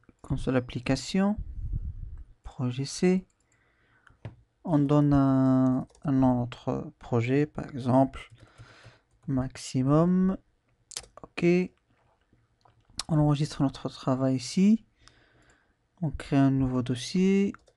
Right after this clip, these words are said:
On appelle, euh, maximum de trois sentiers. On enregistre. On enregistre ici le main, dans le même dossier bien sûr.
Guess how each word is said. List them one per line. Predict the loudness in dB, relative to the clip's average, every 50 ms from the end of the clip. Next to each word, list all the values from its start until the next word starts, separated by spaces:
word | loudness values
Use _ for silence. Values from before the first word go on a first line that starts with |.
| _ -8
On | -4 -2 0
appelle, | 0 -2 -2 -2 0 2 2 4 4 2 0 -2 -2
euh, | -2 -2 -4 -4 -6 -8 -10 -12 -18 -20 _ _ _ -20 -20 _ _ _ _ -20 _ _ _ _ _ _ _ -4 -2
maximum | -2 -2 -4 -10 -4 2 2 4 6 6 6 6 4 2 0 0 -2 -2 -4 -4 -4 -6 -6 -8 -4 -2 -2 2 2 4 4 4 4 4 2 0 -2 -2 -6 -8 -6
de | -6 -6 -6
trois | -6 -10 -6 -2 0 2 4 4 2 2 -2 -8 _ _ _ _ _ _ _ -20 -20 -20 -20 -20 _ _ _ -20 -20 _ _ _ _ _ _ -20 -20 -20 -16 -14 -14 -14
sentiers. | -14 -16 -20 -20 -20 -18 -18 -4 0 2 4 4 2 0 -4 _ -20 _ _ _ _ _ _ -20 -20 -20 _ _ _ _ -20 _ _ _ _ _ _ _ _ _ _ _ _ _ _ _ _ _ -20 -20 _ _ _ _
On | 0 2 2 4
enregistre. | 2 2 0 0 -2 -2 -4 -4 -2 2 2 2 4 2 -2 -8 -10 -6 -4 -4 -4 -4 -6 _ -20 _ _ _ _
On | 0
enregistre | 2 2 2 0 -2 -4 -4 -6 -6 -6
ici | -10 -6 -6 -4
le | -2 0 0
main, | 2 2 2 2 2 2 0 0 0 -2 -4 -6 -6 -8 -8 -8 -8 -10 -12 -14 -18 -20 _ _ _ _ _ _ _ _ -12 -12 -12 _ _ -4
dans | -2
le | 0 0
même | 0 0 -2
dossier | -4 -6 -8 -8 -8 -6
bien | -4 -4 -4 -4
sûr. | -4 -2 0 0 0 0 -2 -4 -6 -8 -14